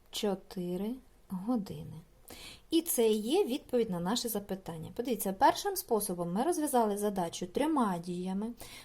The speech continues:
Ми знаходили окремо, скільки кілометрів проїхав перший, скільки кілометрів проїхав другий, і яка різниця між цими відстанями. У другій задачі ми розв'язали у два,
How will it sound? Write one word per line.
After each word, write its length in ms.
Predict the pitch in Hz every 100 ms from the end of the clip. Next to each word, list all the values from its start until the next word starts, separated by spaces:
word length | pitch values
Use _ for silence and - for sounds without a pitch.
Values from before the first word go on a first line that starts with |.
| -
Ми 80 | 220
знаходили 440 | 220 226 277 311
окремо, 340 | 302 302 330 294
скільки 360 | - 294 269
кілометрів 480 | 220 202 208 240 233
проїхав 400 | - 208 208 190 -
перший, 600 | 175 160 160 - - 220 - - -
скільки 380 | - 262 359 311
кілометрів 540 | 226 220 214 202 190
проїхав 600 | 180 160 202 302 196 160
другий, 480 | 160 165 160 175 302 - - -
і 100 | 220
яка 580 | 202 196 233 262 359 359
різниця 580 | 208 202 196 196 294 349
між 400 | 311 196 240 320
цими 380 | - - 202 220
відстанями. 680 | 185 165 - 165 160 165 185 - - - - -
У 120 | 240
другій 340 | 220 381 494 440
задачі 460 | 269 214 185 -
ми 260 | 202 220 381
розв'язали 640 | 359 254 240 214 196 190 -
у 160 | 262 370
два, 460 | 226 220 269 294